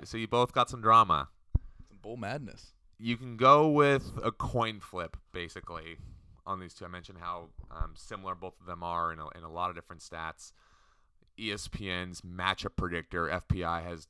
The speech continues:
Speaker 1: gives Nevada a fifty-one point five percent chance of winning it. So, I mean, it base-, really is a coin flip. Can go one way or another.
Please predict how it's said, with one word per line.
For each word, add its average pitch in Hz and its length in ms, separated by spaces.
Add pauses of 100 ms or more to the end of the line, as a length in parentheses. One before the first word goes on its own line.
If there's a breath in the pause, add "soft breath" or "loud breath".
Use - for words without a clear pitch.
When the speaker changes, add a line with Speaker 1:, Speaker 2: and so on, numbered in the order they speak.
Speaker 1:
gives 92 160
Nevada 87 300
a 82 40 (240)
fifty-one 95 580
point 95 320
five 87 320
percent 92 500 (920)
chance 98 300
of 90 80
winning 98 220
it. 117 180
So, 87 380
I 85 60
mean, 87 160
it 87 120 (100)
base-, 110 320
really 104 340
is 87 300 (400 soft breath)
a 104 40
coin 92 280
flip. 85 240
Can 92 100
go 87 120
one 87 280
way 87 360 (420 loud breath)
or 90 240
another. 85 520